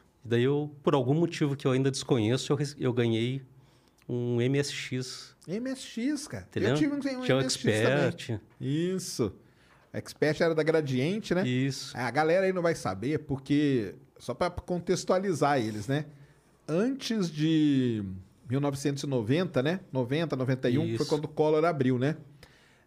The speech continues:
Speaker 2: Antes disso, galera, era terrível, cara. Porque era assim,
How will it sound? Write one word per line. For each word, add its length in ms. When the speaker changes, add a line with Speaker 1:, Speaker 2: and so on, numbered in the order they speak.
Speaker 2:
Antes 420
disso, 360
galera, 400
era 220
terrível, 540
cara. 260
Porque 540
era 160
assim, 320